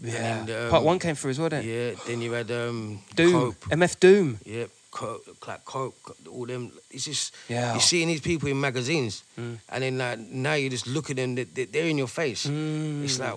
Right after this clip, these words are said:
Speaker 1: wow, am I really, am I dreaming while I'm still reading the magazine? But it's
Speaker 2: That is so sick.
Speaker 1: You know what I'm
Speaker 2: Yeah.
Speaker 1: saying? But it's like, I'm, I'm, everyone said, "Why don't I get a picture?" What?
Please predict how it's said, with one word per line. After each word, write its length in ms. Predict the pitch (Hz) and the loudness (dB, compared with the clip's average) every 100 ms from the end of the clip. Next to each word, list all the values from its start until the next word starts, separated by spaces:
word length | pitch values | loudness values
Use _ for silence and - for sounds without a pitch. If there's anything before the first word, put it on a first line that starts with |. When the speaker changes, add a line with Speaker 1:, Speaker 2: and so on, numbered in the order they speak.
| 123 113 | -8 -4
Speaker 1:
wow, 300 | 143 131 110 | 0 0 0
am 160 | 131 | -2
I 20 | |
really, 300 | 131 139 131 | -2 -2 -2
am 120 | 127 127 | -2 -4
I 40 | |
dreaming 460 | 117 147 156 151 139 | -4 -2 0 0 2
while 100 | 139 | 0
I'm 60 | |
still 240 | 127 139 131 | 0 -4 -4
reading 240 | 135 127 | -4 -2
the 60 | 131 | -2
magazine? 460 | 127 120 113 123 95 - - - - - | 0 -2 -4 -6 -8 -16 -20 -20 -20 -8
But 200 | - 110 | -4 -4
it's 120 | - - | -2 2
Speaker 2:
That 240 | 302 311 | 4 2
is 160 | 285 294 | 2 2
so 180 | 285 302 | 2 2
sick. 440 | 220 254 254 - | 2 6 4 2
Speaker 1:
You 200 | 170 214 | 2 6
know 60 | 135 | 6
what 20 | |
I'm 60 | 131 | 6
Speaker 2:
Yeah. 60 | |
Speaker 1:
saying? 240 | 147 - 151 | 6 8 8
But 120 | 143 | 6
it's 200 | 135 - | 6 2
like, 200 | 143 143 | 2 4
I'm, 340 | 160 131 160 | 4 4 4
I'm, 200 | 135 165 127 - - - | 2 0 -4 -10 -20 -4
everyone 240 | 143 143 135 | -2 -2 -4
said, 120 | 143 | -4
"Why 140 | 151 | -4
don't 80 | 156 | -2
I 20 | |
get 160 | 143 107 | -4 -4
a 20 | |
picture?" 300 | - - 120 | -4 -4 -4
What? 160 | 123 | -6